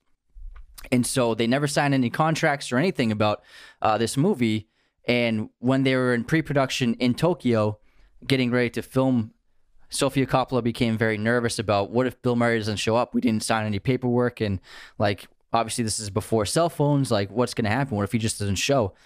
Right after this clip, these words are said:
And so she called her friend Wes Anderson, and she talked to him because Wes had worked with him twice. And she, and Wes Anderson said, "Don't worry, Bill Murray, if, uh, if anything, is a man of his word, and I guarantee you he will show up." And exactly that next day,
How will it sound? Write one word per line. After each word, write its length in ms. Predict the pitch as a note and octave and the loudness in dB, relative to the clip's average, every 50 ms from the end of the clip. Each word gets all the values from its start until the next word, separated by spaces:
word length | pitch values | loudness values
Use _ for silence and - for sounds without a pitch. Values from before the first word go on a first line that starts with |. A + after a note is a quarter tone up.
| - _ _ _ _ - | -20 _ _ _ _ -2
And 140 | A#2 A#2 | -2 0
so 140 | - C#3 C3 | 0 0 -2
she 140 | A#2+ - C3 | 0 -2 -6
called 340 | - - D#3 D3+ D3+ C#3+ B2+ | -2 0 2 2 2 2 0
her 120 | C3 A#2 - | 0 -4 -4
friend 380 | - - C#3+ C#3 C3 B2 A2+ | -2 0 2 2 2 2 2
Wes 220 | A#2 A#2 A2 - B2+ | 2 0 0 2 0
Anderson, 520 | C#3 E3+ F3 C#3 - - G#2+ G#2 A2 - _ _ _ _ _ _ _ _ _ _ _ _ - | 0 2 2 0 0 0 -2 -2 -2 -6 _ _ _ _ _ _ _ _ _ _ _ _ -4
and 180 | G2+ A2 A2+ | -2 -2 0
she 480 | - - - B2 A#2 A2+ A2 G#2 G#2 - _ | -2 -2 0 0 2 2 0 -2 -4 -6 _
talked 240 | - E3 C#3+ D3 D3 | 0 0 0 0 -2
to 60 | B2+ | -2
him 180 | A#2+ D3 C#3+ C3 | -2 0 0 0
because 280 | A#2 - B2 A2 G2+ | 0 0 0 -2 0
Wes 280 | A2 A2+ A#2 A2+ - - | 2 0 0 0 0 -2
had 80 | G2+ G2+ | -6 -2
worked 260 | G2 A2+ A#2 A#2+ A#2+ | 0 0 0 0 -2
with 100 | A2 - | -6 -4
him 140 | G#2+ G2+ F2 | -4 -4 -4
twice. 320 | - - C3+ C3+ B2+ - | 0 0 0 0 0 -2
And 100 | A#2 A2 | -4 -6
she, 240 | - - - A#2+ B2 - | -4 -2 -2 -2 0 2
and 160 | A#2+ A#2+ B2 | 0 2 2
Wes 180 | C3+ B2 - | 2 0 0
Anderson 320 | C#3 B2+ B2+ A#2 - A#2 A2 | -2 -2 -2 -2 -2 -4 -4
said, 280 | - - A2+ G#2+ - - _ - - - _ _ _ _ - | -2 0 -2 -2 -2 -10 _ -20 -20 -20 _ _ _ _ 0
"Don't 180 | C#3 C#3 C3 C3+ | 0 0 2 2
worry, 260 | C3+ C3+ C3 B2+ A#2+ | 2 2 2 2 0
Bill 200 | - - C3+ B2+ | 0 0 0 2
Murray, 500 | B2+ B2 B2 B2 B2+ B2+ B2+ A#2+ A#2+ - _ _ _ _ - | 2 2 4 2 2 2 0 -2 -4 -10 _ _ _ _ -2
if, 180 | - A#2+ A2+ - | -2 -2 0 2
uh, 120 | A#2+ A#2 A2+ - | -2 -2 -2 -2
if 160 | - B2+ - - | -6 -4 -2 0
anything, 340 | B2 B2+ B2 A#2 B2 A#2 | 0 0 0 0 0 0
is 120 | A2+ G#2 F#2+ | 0 0 0
a 60 | G2+ | 0
man 260 | G#2 G#2+ A2 A#2 A#2 | 0 2 2 2 0
of 80 | A2 G#2 | 0 -2
his 140 | G#2 F#2 G2+ | -2 -4 -2
word, 380 | F#2 G2+ G#2+ A2+ A#2+ C3 - - _ - - | 0 0 2 2 0 -2 -4 -10 _ -10 -4
and 100 | G#2+ A2 | -2 -2
I 60 | G#2+ | -2
guarantee 420 | - B2+ B2 A#2 A2+ A2+ - A#2+ | 0 0 0 0 0 0 0 0
you 140 | A2+ G#2+ G#2+ | 2 2 2
he 120 | G2 G#2+ G#2+ | 2 2 0
will 160 | F#2+ - A2+ | 0 0 -2
show 300 | - - - A2 G2+ G2+ | -2 -2 -2 0 0 2
up." 240 | G2+ G2 - _ - - - | 0 -2 -2 _ -14 -6 -4
And 260 | A2 G#2+ G#2 G2+ - - | -2 -2 -2 -4 -4 -6
exactly 480 | A2+ G#2+ G#2+ B2 A#2 A#2 - B2 A2+ | -6 -2 0 0 0 0 0 -4 -2
that 160 | G#2 A2+ G#2+ | -2 -2 0
next 320 | G2 A2+ G#2+ - - - - | 0 0 -2 -2 -6 -4 -2
day, 300 | B2 A#2+ A2+ G#2+ G2 | 0 0 0 -2 -4